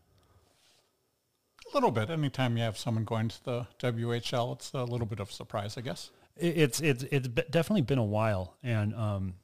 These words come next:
Speaker 2: when I saw it pop up, I read the article from the Van-, Vancouver and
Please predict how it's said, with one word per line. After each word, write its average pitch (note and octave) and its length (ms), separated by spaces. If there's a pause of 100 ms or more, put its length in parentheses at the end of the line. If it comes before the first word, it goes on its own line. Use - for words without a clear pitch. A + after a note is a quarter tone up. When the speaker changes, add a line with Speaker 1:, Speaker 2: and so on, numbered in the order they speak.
Speaker 2:
when B2 140
I A#2+ 100
saw A#2 260
it F#2+ 80
pop A2 260
up, G2 180 (320)
I G2+ 260 (140)
read G2 220
the G#2 60
article G2 340
from G2 220
the F#2 60
Van-, F#2+ 360
Vancouver G#2+ 540
and F#2 180